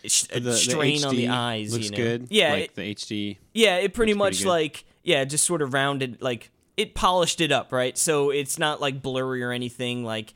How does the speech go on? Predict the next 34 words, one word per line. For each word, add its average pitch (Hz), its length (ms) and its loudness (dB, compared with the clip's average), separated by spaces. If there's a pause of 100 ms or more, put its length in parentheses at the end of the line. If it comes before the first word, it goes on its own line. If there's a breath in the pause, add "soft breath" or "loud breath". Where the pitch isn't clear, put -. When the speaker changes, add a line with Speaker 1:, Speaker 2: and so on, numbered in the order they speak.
(160 soft breath)
Speaker 1:
it, 139 160 0
it's, - 420 -2
it 175 140 0
still 190 240 2
looks 165 260 0
fine. 117 480 -4 (260 soft breath)
Um, 107 380 -6
you 131 100 -4
know, 120 100 -2
it's 117 100 -6
not 127 120 -2
gonna 110 120 -6
knock 113 260 -4
your 104 80 -10
socks 151 380 -2
off, 110 260 -6
but, 110 220 -4 (360 soft breath)
you 131 100 -2
know, 110 180 -6 (440)
what 147 180 -4
can 147 120 -4
you 120 80 0
expect 113 380 -4
from 110 160 -6
a, 104 180 -6
a, 107 180 -10 (180)
an 120 160 -6
eighteen-year-old 113 720 -6
game, 107 280 -4
you 104 80 -8
know? 107 200 -8 (280 soft breath)
But, 139 180 2
um, 123 320 0
Speaker 2:
Right. - 160 -8